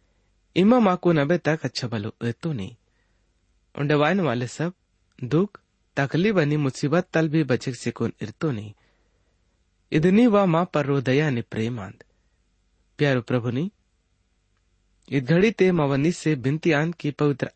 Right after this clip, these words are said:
आत्मा ता शक्ति तल, निवा जीव तो वचन कनु पुनः लाई, नेण मावा मदद की। उन्हें येड़ सब केंजन वाले भाईड़ा अनि सेलक न न डूमते, बोले बीमार हुए ते इमा वोडुन,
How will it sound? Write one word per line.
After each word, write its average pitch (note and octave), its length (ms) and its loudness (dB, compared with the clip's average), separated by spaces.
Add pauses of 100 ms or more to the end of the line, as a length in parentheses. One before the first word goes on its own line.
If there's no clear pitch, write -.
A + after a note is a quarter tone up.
(100)
आत्मा E3 380 0
ता B2 220 -2
शक्ति - 400 -8
तल, A2 280 -6 (1080)
निवा D#3 220 4
जीव E3+ 280 4
तो F#3+ 220 2
वचन F#3 300 2
कनु E3+ 240 -2
पुनः C#3+ 300 -2
लाई, A2 360 -4 (680)
नेण E3+ 260 2
मावा A#2 260 0
मदद B2 340 -4
की। - 140 -16 (1200)
उन्हें C#3 200 2
येड़ G#3 200 6
सब G3 340 2
केंजन E3+ 340 2
वाले D3+ 260 2
भाईड़ा B2 420 0 (140)
अनि A#2+ 160 -2
सेलक D3 480 0
न C#3+ 80 -2
न A#2 220 -6
डूमते, B2 400 -4 (1120)
बोले D#3 280 2
बीमार F3 360 4
हुए F#3+ 160 4
ते E3 200 0 (160)
इमा C#3 160 0
वोडुन, A#2+ 400 -2